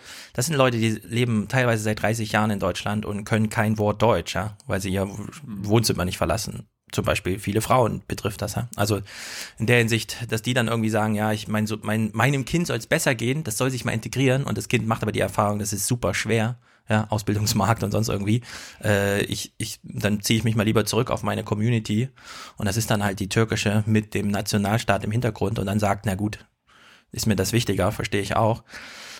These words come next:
Was ich nur nicht verstehe in diesem ganzen Theater, aber dieser Vorwurf kam auch schon oft, deswegen gibt's auch viele Gegenargumente, aber ich verstehe nicht, <laughs> wie man in Deutschland leben kann als Türke und dann sagt,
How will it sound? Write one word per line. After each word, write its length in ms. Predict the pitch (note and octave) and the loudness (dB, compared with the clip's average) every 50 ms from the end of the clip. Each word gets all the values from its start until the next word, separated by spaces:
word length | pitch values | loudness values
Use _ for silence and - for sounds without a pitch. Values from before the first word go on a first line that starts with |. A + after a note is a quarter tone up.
| - | 0
Was 140 | - A#2+ B2 | 2 2 2
ich 120 | C#3+ A#2+ C3 | 4 4 4
nur 120 | B2+ B2 | 6 6
nicht 200 | B2 C3+ - - | 4 2 0 0
verstehe 520 | - A2+ G#2+ - - - - B2 C3+ B2+ | 0 2 2 2 2 2 2 4 4 6
in 60 | A#2 A2+ | 6 4
diesem 220 | A2+ A2 - G#2 | 2 0 0 0
ganzen 240 | A2 A2 G#2+ - G2+ | 0 0 0 -2 -4
Theater, 540 | - - - G#2 A2 - A2 G#2+ A2 A2 G#2+ - - - _ _ _ _ _ _ _ _ _ _ _ _ _ - - - - - - - | -2 -2 -2 0 0 2 2 2 2 0 -2 -8 -16 -20 _ _ _ _ _ _ _ _ _ _ _ _ _ -20 -20 -20 -6 -4 -4 -2
aber 120 | - G#2 | 0 -2
dieser 160 | G2 G2+ G2 | -2 -2 -2
Vorwurf 360 | F#2 - - G#2+ A#2 A2 G#2+ - | -2 0 0 0 0 0 -2 0
kam 200 | - G#2 F#2+ G2+ | 0 0 2 2
auch 80 | G2+ - | 0 0
schon 160 | - G2+ - | 0 0 0
oft, 340 | - B2 - - - - - | 0 0 0 -4 -8 -10 -6
deswegen 220 | F#2+ A2+ G2+ G2 | -4 -4 -4 -4
gibt's 160 | G2+ G#2 - | -4 -2 -2
auch 100 | - F#2+ | -2 -2
viele 180 | - A2 G2 G2 | -2 -4 -4 0
Gegenargumente, 680 | - A2 A2 A2 - F#2+ G2 G2+ G2+ G#2 G2+ G2 - | 0 0 2 2 0 0 0 0 -2 -2 0 0 0
aber 220 | - G2+ G2 G2 G2 - - - - - - - - - - | 0 0 0 -4 -6 -8 -12 -16 -16 -16 -18 -18 -20 -10 -2
ich 160 | - C3 - | 0 0 2
verstehe 380 | - B2+ A#2+ - - A#2 A#2 A#2 | 2 0 0 0 2 2 4 4
nicht, 300 | A2+ A#2 A#2 - - - - - - - - | 4 4 2 2 0 0 0 0 -2 -4 -10
<laughs> 260 | - - - - - | -16 -20 -20 -20 -6
wie 100 | - A#2 | -2 0
man 160 | A#2+ C3 A#2+ A#2 | 2 2 4 4
in 120 | A2+ A2 | 4 4
Deutschland 440 | A2 A2+ E3 F#3 - - A2 A2 G#2+ | 4 4 2 2 2 2 2 2 2
leben 280 | G#2+ C3 - - A#2+ | 4 2 2 2 0
kann 260 | A2+ - G#2 F#2 F2+ - | -2 -2 -4 -2 -2 -2
als 160 | - - - | -4 -4 -4
Türke 440 | - - F#2 F#2+ - B2+ D#3+ G#3+ - _ _ _ _ _ _ _ _ _ _ _ _ _ | -2 0 0 0 0 0 -2 -2 -4 _ _ _ _ _ _ _ _ _ _ _ _ _
und 180 | A2+ G2+ G2+ | 0 2 2
dann 160 | G#2 G2+ G2+ G#2 | 2 2 2 2
sagt, 400 | G#2+ G2+ G2+ G2+ G#2 - - | 2 2 2 2 0 -2 -8